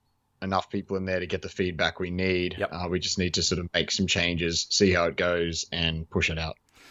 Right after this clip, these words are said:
Speaker 2: So if it's the twentieth of June, twenty seventeen, um, we're on the real product. What's the,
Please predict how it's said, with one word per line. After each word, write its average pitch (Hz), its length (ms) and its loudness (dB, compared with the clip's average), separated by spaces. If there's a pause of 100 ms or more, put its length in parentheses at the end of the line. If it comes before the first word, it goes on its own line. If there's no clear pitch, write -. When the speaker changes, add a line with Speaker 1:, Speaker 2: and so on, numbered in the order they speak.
(160)
Speaker 2:
So 143 260 4
if 156 120 2
it's - 260 0
the 123 140 0
twentieth 110 520 0
of 90 100 -4
June, 101 320 -2
twenty 98 220 -4
seventeen, 117 720 -2
um, 87 400 -2
we're 98 160 0
on 101 140 2
the 95 100 0
real 98 340 6
product. - 680 0
What's - 360 0
the, 107 540 0